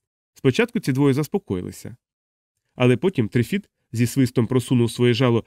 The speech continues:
крізь розбиту вітрину. Один чоловік з криком впав на підлогу.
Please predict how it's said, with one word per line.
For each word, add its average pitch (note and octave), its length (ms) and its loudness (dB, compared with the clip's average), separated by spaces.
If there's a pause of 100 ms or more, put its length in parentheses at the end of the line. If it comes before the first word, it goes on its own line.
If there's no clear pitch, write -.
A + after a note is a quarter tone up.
(140)
крізь B2 260 0
розбиту B2+ 420 2
вітрину. F#2+ 500 -6 (520)
Один C3 260 4
чоловік B2 340 2
з - 60 -12
криком A#2+ 300 0
впав A2 260 -2
на A#2 100 -2
підлогу. G2 520 -8